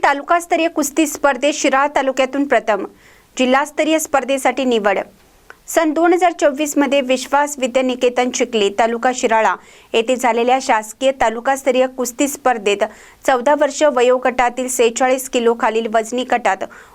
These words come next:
उत्तम खेळ करत कादंबरी पाटील हिने प्रथम क्रमांक संपादन केलाय. सांगली येथे होणाऱ्या शासकीय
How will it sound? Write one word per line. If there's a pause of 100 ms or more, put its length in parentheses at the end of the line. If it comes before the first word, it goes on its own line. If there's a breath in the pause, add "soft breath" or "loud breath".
उत्तम
खेळ
करत
कादंबरी
पाटील
हिने
प्रथम
क्रमांक
संपादन
केलाय. (680 loud breath)
सांगली
येथे
होणाऱ्या
शासकीय